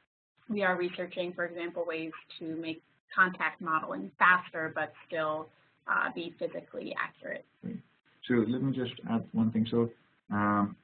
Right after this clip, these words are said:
Speaker 2: the question about speed is actually a question of, uh, so, so the, the, the problem is not necessarily in speed here. The problem of using OpenSim with reinforcement, in the reinforcement learning world is that reinforcement learning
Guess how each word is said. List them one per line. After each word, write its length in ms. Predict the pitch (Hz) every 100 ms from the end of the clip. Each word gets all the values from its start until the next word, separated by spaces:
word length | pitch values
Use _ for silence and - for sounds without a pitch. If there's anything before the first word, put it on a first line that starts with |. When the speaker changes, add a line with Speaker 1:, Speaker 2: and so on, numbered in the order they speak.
| _ _ _ _
Speaker 2:
the 100 | -
question 340 | 113 - 269 277
about 200 | 170 117 -
speed 240 | - 123
is 80 | 117 117
actually 340 | 113 117 107
a 40 |
question 420 | 104 101 107 107 95
of, 280 | 92 98 95 - - 92
uh, 220 | 87 82 - _ _ _ _ _ _ - -
so, 140 | 117 107
so 100 | 117 101 95 104
the, 80 |
the, 140 | 107 113
the 120 | 113
problem 440 | - 123 127 117
is 60 | 98
not 160 | 113 117
necessarily 520 | 113 - 107 104 98 - _ _ -
in 80 | 101 -
speed 240 | 104 101 - - _
here. 220 | 101 107
The 400 | 107 95 90 71 71
problem 400 | - 110 113 95 -
of 80 | 92
using 240 | 113 113
OpenSim 380 | 107 104 - 107
with 80 | 98
reinforcement, 440 | 101 90 101 92 _
in 80 | 107
the 60 | 101
reinforcement 680 | 104 110 110 - 107 95 92
learning 340 | 107 98 92 -
world 300 | 101 98 90
is 140 | 90 90 90
that 220 | 90 87 - _ _ -
reinforcement 480 | 101 107 110 104
learning 320 | 101 101 92